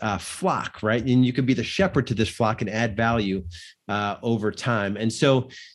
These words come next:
you know, it's, it's, it's a mindset and a belief system that, like, no client is left behind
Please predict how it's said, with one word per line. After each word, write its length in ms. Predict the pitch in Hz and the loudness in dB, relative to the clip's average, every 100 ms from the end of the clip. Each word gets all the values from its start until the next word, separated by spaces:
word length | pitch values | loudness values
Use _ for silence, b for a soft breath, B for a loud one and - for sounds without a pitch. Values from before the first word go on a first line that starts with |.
| - | 0
you 80 | 127 | 2
know, 240 | 120 117 | 4 2
it's, 280 | - 123 120 | 0 -2 -2
it's, 300 | - 127 - - | -2 -2 -2 -4
it's 220 | 120 - - | -4 -4 -2
a 100 | 113 | 2
mindset 920 | 120 123 160 190 185 - 117 107 110 | 4 6 4 4 2 0 0 0 -2
and 100 | 110 | -2
a 40 | |
belief 380 | 92 104 110 135 | 0 2 2 2
system 480 | - 156 - 170 147 | 0 -4 2 2 4
that, 200 | 110 101 | 2 0
like, 200 | 104 104 | -4 2
no 340 | 117 131 151 | 4 6 4
client 480 | 160 - 123 123 120 | 0 0 2 2 0
is 240 | 110 98 | -4 -2
left 260 | 107 110 - | 0 0 -2
behind 680 | 117 95 101 104 101 98 | -4 -2 -2 -2 -2 -2